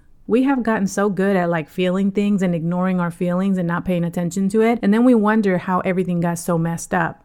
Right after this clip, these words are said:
But the reason is because we never stop to, like, really evaluate what we're feeling and why we're feeling it. And there's always a reason.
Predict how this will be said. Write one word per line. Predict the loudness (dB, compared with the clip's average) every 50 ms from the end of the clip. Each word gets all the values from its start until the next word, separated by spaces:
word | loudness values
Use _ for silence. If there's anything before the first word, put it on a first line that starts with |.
| _ -2
But | 0 4 4
the | 4
reason | 6 6 4 4 4 4 2 2
is | 2 0 -2 -2
because | -4 -4 -2 0 0 0 -2 -4
we | -2 0 0 2 2
never | 2 2 0 0 -2 -4
stop | -4 -2 -2 -2 -2 -2 -4
to, | -4 -4
like, | -2 -2 -2 -2
really | -2 -2 0 2 2 2 2 2 0 0
evaluate | 0 0 0 0 0 0 2 2 2 2 2 2 2 2 0 0 -2 -4 -4 -6 -8 -10 -16 _ _
what | -8 -8 -4 0 2 2 2 2 2
we're | 2 0
feeling | 0 -2 -6 -6 -4 0 2 4 6 8 8 6
and | 6 4 0 0
why | 0 -2 0 0 0 0
we're | 0 -2 -2 -2
feeling | -2 0 0 2 2 2 0 0
it. | -2 -6 -8 -14 _ _ _ _ -2
And | 0 2
there's | 2 2 2 2
always | 2 2 2 2 2 2
a | 2
reason. | 2 2 2 2 2 0 -2 -6 -8